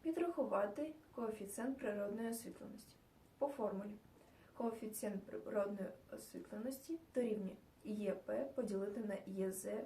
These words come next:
помножити на сто відсотків. Є П природна освітленість,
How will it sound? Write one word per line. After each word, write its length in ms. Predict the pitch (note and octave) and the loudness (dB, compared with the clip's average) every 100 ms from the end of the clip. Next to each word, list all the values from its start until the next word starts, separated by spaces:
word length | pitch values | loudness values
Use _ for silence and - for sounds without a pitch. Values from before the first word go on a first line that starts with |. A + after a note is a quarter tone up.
| - | -2
помножити 540 | A#3 G3 G3+ G#3+ G#3+ | -2 0 0 -2 -4
на 180 | G#3 G3+ | -4 -6
сто 220 | - - | -6 -6
відсотків. 520 | G#3+ G#3+ F3 - - - - - - - | -6 -6 -8 -10 -20 -20 -20 -20 -20 -10
Є 180 | A#3 D4+ | 0 0
П 260 | D#4+ G#3+ F3+ - - - | 4 4 4 -8 -20 -20
природна 520 | - F#3 F3+ F#3 A#3 | 2 6 8 8 4
освітленість, 800 | B3 B3+ C4 - - - - - | 2 2 0 -4 -8 -10 -10 -14